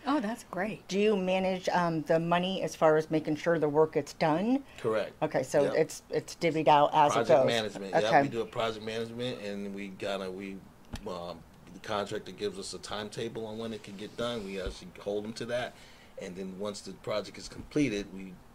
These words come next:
Speaker 3: pass inspections, you know, reviews, notify
Speaker 1: Mm-hmm.
Speaker 3: the client, and then once all that's done, we pay the
Speaker 2: Yeah,
Speaker 3: contractor.
Speaker 2: and that's a big asset too, 'cause someone like me, I wouldn't know where to begin, but if you have a database with licensed and insured vendors, then at least that pro-, probably, you know, gives me a little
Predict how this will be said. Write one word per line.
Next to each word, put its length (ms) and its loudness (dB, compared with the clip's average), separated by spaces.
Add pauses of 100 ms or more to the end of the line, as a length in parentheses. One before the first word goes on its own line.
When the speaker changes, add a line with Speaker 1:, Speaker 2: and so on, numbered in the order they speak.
(140)
Speaker 3:
pass 300 2
inspections, 880 -6
you 60 -10
know, 80 -8
reviews, 680 -6 (100)
notify 340 -2
Speaker 1:
Mm-hmm. 120 -2
Speaker 3:
the 60 -8
client, 480 -8 (360)
and 100 -8
then 80 -4
once 220 -4
all 140 2
that's 180 0
done, 180 -6
we 80 -8
pay 140 -6
the 60 -4
Speaker 2:
Yeah, 60 -6
Speaker 3:
contractor. 300 -12
Speaker 2:
and 140 -2
that's 200 0
a 60 0
big 180 -2
asset 360 -2
too, 260 0
'cause 100 -8
someone 240 2
like 180 4
me, 120 0
I 120 6
wouldn't 220 0
know 60 -2
where 160 0
to 60 -4
begin, 400 0
but 120 0
if 120 -8
you 120 -2
have 240 2 (280)
a 80 2
database 580 2
with 140 -8
licensed 460 0
and 100 0
insured 400 4
vendors, 560 2 (320)
then 100 2
at 80 2
least 220 -2
that 220 8 (140)
pro-, 160 0
probably, 300 0 (100)
you 80 2
know, 60 2
gives 180 0
me 120 2
a 40 6
little 120 4